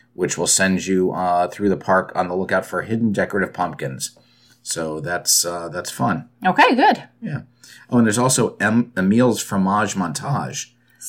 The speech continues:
Speaker 1: where you
Speaker 2: So
Speaker 1: sample
Speaker 2: many.
Speaker 1: tasty, uh, cheeses from across the gro-, across the,
Speaker 2: <laughs>
Speaker 1: across the globe while collecting stamps on your festival passport.
Speaker 2: Uh, I think you've had too much wine from the Food and Wine Festival.
Speaker 1: I think I have.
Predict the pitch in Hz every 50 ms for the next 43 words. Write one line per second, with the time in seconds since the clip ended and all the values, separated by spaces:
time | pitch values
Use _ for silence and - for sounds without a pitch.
0 | - - - 190 180 175 175 180 180 - - 90 170 - 180 82 - - _ -
1 | - 95 90 - - - 101 95 87 87 73 - - - 87 82 78 - - 101
2 | 101 92 98 95 - - 82 78 73 - - - - - 92 90 - - - 101
3 | 92 95 98 104 101 98 - - - - - _ _ - 101 - - - - -
4 | - 127 120 - - - - - - - 110 - - - 135 - - 143 - -
5 | 170 123 120 131 135 127 117 110 98 92 95 - - - 101 101 - - 107 101
6 | - - - 101 92 - - 92 95 92 85 - 90 90 92 - 90 87 - -
7 | - - - - - - - - - _ _ _ _ _ _ _ _ - 330 381
8 | 370 359 - - - - - _ - 415 403 381 359 330 - 254 277 254 240 247
9 | 240 240 208 185 180 - 214 208 196 185 180 175 175 175 165 160 160 160 147 160
10 | 151 151 151 151 - 147 147 147 143 139 139 143 143 143 131 139 - - 139 123
11 | 117 123 - - 87 76 - 87 82 80 95 104 104 95 78 73 73 - -